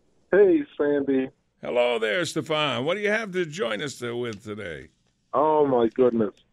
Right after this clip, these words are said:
Speaker 1: First of all, I see this as aiding and abetting, abetting a criminal. You
Speaker 2: I do too, yep.
Speaker 1: Also, too, that before, the,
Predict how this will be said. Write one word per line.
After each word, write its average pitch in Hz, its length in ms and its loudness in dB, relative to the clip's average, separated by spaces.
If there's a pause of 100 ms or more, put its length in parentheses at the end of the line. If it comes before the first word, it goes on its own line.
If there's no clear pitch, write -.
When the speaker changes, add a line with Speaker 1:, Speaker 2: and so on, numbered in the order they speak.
(720)
Speaker 1:
First 208 300 2
of 165 100 2
all, 131 440 0 (1200)
I 180 200 2 (140)
see 214 160 0
this 180 280 4 (200)
as 143 220 0 (200)
aiding 214 460 -2 (120)
and 151 260 0
abetting, 165 600 -2 (760)
abetting 147 480 -2
a 135 100 0
criminal. 143 560 -2 (200)
You 127 120 0
Speaker 2:
I 139 120 0
do 135 160 -6
too, 104 440 -8
yep. 107 240 -12 (800)
Speaker 1:
Also, 202 440 0 (140)
too, 151 340 4 (180)
that 135 300 2 (280)
before, 143 720 0 (440)
the, 135 80 0